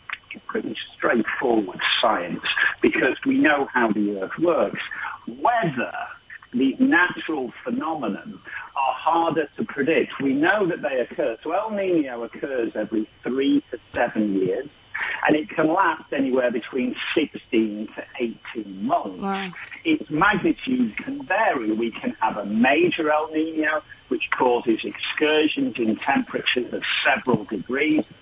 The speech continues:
Speaker 1: or you can have a minor El Niño that lasts maybe just six months. We cannot predict that. All we can look at is how fast the Pacific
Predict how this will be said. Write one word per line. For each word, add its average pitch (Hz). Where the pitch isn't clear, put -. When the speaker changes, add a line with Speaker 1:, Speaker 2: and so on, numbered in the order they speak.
Speaker 1:
or 190
you 190
can 185
have 175
a 175
minor 180
El 107
Niño 92
that -
lasts 135
maybe 123
just 117
six 117
months. -
We 165
cannot 175
predict 151
that. -
All 180
we 180
can 151
look -
at 131
is 123
how 156
fast 170
the -
Pacific -